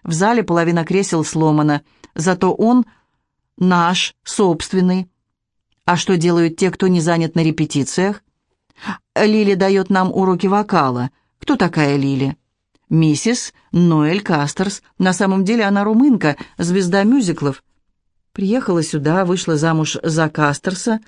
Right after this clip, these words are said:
импресарио, а потом он ее бросил,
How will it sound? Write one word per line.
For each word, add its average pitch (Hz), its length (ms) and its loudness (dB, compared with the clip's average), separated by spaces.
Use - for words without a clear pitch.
импресарио, 208 760 0
а 233 120 -4
потом 254 280 0
он 226 80 2
ее 208 260 0
бросил, 170 520 -2